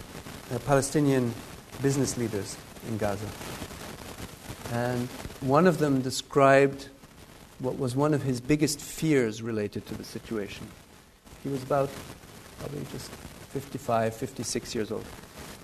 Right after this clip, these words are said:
And he started the conversation in an unusual way. He said,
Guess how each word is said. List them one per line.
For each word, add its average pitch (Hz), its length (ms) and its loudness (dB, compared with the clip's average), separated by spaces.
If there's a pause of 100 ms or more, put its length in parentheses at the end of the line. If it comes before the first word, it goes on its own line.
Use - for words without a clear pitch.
(280)
And 117 80 0
he 123 80 2
started 165 400 2
the 139 40 2
conversation 139 600 4
in 123 100 2
an 117 140 0
unusual 143 640 4
way. 104 260 2 (260)
He 127 60 -4
said, 123 340 4